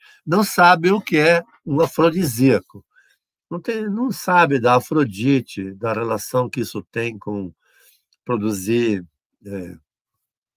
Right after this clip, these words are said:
enfim, desejo sexual, parari, parari, parará, né? Então, é um afrodisíaco. Digamos que o pó do Guaraná seja um afrodisíaco.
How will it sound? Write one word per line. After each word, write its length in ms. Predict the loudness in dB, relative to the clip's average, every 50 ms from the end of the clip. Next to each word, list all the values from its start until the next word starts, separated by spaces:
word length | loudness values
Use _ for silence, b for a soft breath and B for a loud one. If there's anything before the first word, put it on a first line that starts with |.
| _ _ _ -4
enfim, 160 | -2 -2 0
desejo 480 | 0 0 -2 0 0 0 0 0 -4
sexual, 920 | -10 -10 -8 -10 -10 -10 -10 -8 -4 -2 0 2 2 2 2 0 -2 -4 -8 _ _ _ _
parari, 340 | -4 -2 0 0 0 -2 -4
parari, 380 | -4 -6 -6 -6 -6 -6 -8
parará, 500 | -8 -6 -4 -4 -2 0 0 0 0 0 -4 _ _ 2
né? 200 | 2 4 2 2 B B B B B B B B
Então, 320 | 2 4 4 4 4 2 0
é 100 | 0 2
um 80 | 4 4
afrodisíaco. 880 | 4 2 4 2 2 4 2 0 2 2 2 4 4 2 0 _ -20 -20 -20
Digamos 400 | -16 -12 -6 -4 -4 -4 -4 -4
que 80 | -4
o 40 | -4
pó 220 | -4 0 0 2 2
do 100 | 2 4
Guaraná 400 | 4 4 4 4 2 2 0 -2
seja 280 | -2 -4 -4 -4 -4 -6
um 60 | -8
afrodisíaco. 920 | -6 -4 -4 -4 0 0 -2 -2 -2 -4 -4 -4 -4 -6 -10 -14 -14 -14